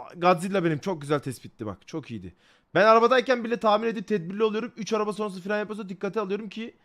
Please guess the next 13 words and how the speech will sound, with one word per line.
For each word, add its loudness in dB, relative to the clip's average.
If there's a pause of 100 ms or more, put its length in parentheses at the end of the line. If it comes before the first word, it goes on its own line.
(380)
Merso'dayım 6
yani." 0
Ha, 6
bunlar 0
motorda -2
ekstra 0
dikkatli -4
olmalı. -2
Tabii 0
lan. 2 (1400)
Nasıl -4
dikkatli -2
olmayacaksın? -4